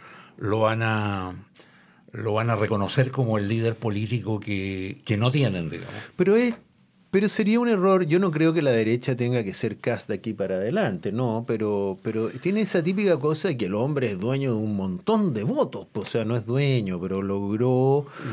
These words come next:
Speaker 2: captar un público, ¿no es cierto? Y, pero como no tiene partido importante dentro, ¿no?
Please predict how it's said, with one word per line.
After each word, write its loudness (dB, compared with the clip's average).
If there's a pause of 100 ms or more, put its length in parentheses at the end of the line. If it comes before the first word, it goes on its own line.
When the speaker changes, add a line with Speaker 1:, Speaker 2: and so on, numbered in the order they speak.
(420)
Speaker 2:
captar 0
un 2
público, 2
¿no 0
es -4
cierto? -4
Y, -4
pero 0
como 0
no 2
tiene -2
partido 0
importante -2
dentro, -4
¿no? -4